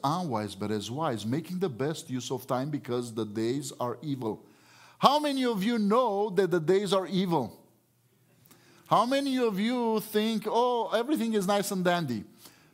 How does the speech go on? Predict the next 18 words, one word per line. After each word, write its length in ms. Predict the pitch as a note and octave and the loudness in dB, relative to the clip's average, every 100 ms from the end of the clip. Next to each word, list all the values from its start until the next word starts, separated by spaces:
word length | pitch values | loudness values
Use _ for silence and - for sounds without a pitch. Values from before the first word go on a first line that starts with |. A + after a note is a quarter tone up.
| _ | _
Well, 440 | - C3 E3+ F#3 D#3+ - _ _ _ _ _ _ _ _ _ _ _ _ | -4 0 0 -2 -8 -16 _ _ _ _ _ _ _ _ _ _ _ _
the 140 | B2+ C#3+ | 2 2
Lord 260 | D3 G#3+ | 4 2
is 140 | G#3 - | 0 -2
telling 340 | G3+ G3+ F#3 | 0 0 0
us 220 | C#3+ C#3+ | 0 0
that 200 | B2+ C#3 | 0 -2
if 320 | C#3+ C#3+ C#3 D3+ | 0 -2 -2 -8
we 400 | D3+ G3 G#3+ - | -4 -2 -2 0
are 200 | D#3 D#3+ | 0 0
walking 560 | C#3 D3+ F3+ - F3+ | 2 0 0 -4 -4
with 220 | D3+ F3 F3 | 0 0 0
Him, 380 | G3+ G#3 G#3 F#3+ - _ _ _ _ _ _ _ _ - | -2 -2 -4 -8 -18 _ _ _ _ _ _ _ _ -6
we 260 | C3 D#3 | 2 2
will 180 | D#3+ D3+ | 2 0
constantly 880 | - - E3 F3+ - B2+ A2+ B2 A#2+ | -2 -2 0 0 -2 -4 -2 -2 -4
see 320 | A#2 - B2 | -4 -6 -6
evil. 440 | C3 A2+ F2+ F2 | -4 -4 -4 -10